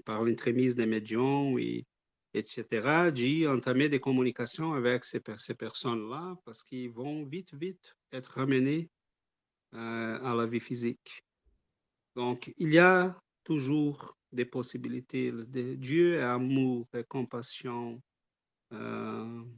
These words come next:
malheureusement, il doit nous laisser vivre avec les conséquences de nos actes.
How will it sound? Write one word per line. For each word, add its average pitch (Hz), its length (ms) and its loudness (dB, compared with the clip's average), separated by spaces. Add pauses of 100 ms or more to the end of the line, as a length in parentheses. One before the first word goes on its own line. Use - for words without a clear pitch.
(360)
malheureusement, 151 840 4
il 127 260 0
doit 147 380 4
nous 147 120 2
laisser 131 380 0
vivre 135 480 -2
avec 131 380 -2
les 127 100 -2
conséquences 131 720 -4
de 131 140 -6
nos 120 260 -8
actes. 131 220 -6